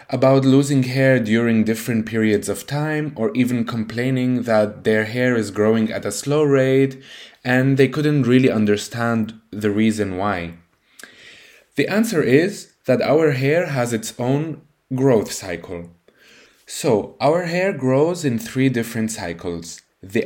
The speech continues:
anagen cycle, the catagen cycle,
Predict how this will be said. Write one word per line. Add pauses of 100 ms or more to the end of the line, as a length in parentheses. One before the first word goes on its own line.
anagen
cycle, (160)
the
catagen
cycle,